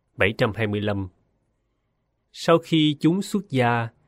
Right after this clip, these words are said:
trong giáo pháp thiện thệ, họ tu tập giác chi, năm lực thành bậc trí, tâm hân hoan ý mãn, các căn cảm xúc được,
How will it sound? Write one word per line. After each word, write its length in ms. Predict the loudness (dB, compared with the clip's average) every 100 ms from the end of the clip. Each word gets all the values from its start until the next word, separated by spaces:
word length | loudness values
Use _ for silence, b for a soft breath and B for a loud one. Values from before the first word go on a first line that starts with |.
| _ _ _
trong 360 | 0 2 0 -2
giáo 180 | 0 0
pháp 240 | 0 -4 -4
thiện 220 | -2 -2
thệ, 360 | 0 0 0 -4 -10 _ _ _ _
họ 340 | -2 2 2
tu 260 | 2 0 0
tập 200 | 0 -2 0
giác 200 | 0 0 -2
chi, 360 | -2 -2 -4 -8 _ _ _ _ -2
năm 240 | 0 0
lực 280 | 0 0 -2 _ _
thành 320 | -6 -6 -4
bậc 200 | -4 -2
trí, 300 | -2 -2 -2 -8 _ _ _ _ _ 2
tâm 240 | 2 2
hân 220 | -2 -4 -4
hoan 300 | -4 -4 -6 -4
ý 180 | -2 0
mãn, 360 | -2 -4 -8 -12 _ _ _ _ -2
các 140 | -2 -2
căn 260 | -4 -4 -4
cảm 200 | -4 -4
xúc 220 | -4 -6 -4
được, 280 | -2 -2 -2